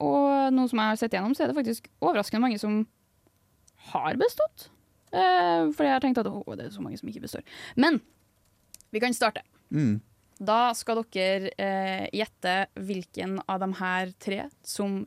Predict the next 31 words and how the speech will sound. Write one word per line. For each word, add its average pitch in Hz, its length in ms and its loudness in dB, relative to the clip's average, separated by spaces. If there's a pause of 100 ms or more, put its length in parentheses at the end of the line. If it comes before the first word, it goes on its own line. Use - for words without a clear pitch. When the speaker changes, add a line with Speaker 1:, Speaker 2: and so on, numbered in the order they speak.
(140)
Speaker 1:
består 190 600 -4 (1160)
Bechdel-testen. - 480 -12 (160)
Speaker 2:
Sure. 90 220 -6 (240)
Speaker 1:
Ok. 202 160 -8 (300)
Da 202 160 2
er 202 40 4
det 202 240 2 (160)
Bullet 202 520 -2
Train, 277 220 2 (880)
Speaker 2:
Mhm. 107 420 -4 (220)
Speaker 1:
Sonic 208 380 -2
the 208 200 -6
Hedgehog 196 420 -4 (140)
to, 294 160 -2 (560)
Speaker 2:
Ja. 107 160 0 (320)
Speaker 1:
og 214 100 -4
Fantastic - 560 -4
Beasts, - 560 -8
eh, 196 220 2
The 196 100 -4
Secrets - 600 -8
of, 185 260 -4
eh, 185 960 -4
Grindelwald, 190 600 -2
den 196 260 -2
siste, - 280 -6
nyeste. 202 380 -2 (120)
Speaker 2:
Ja. 110 200 2 (480)
Men 135 220 4
er 117 100 2
det, 113 500 4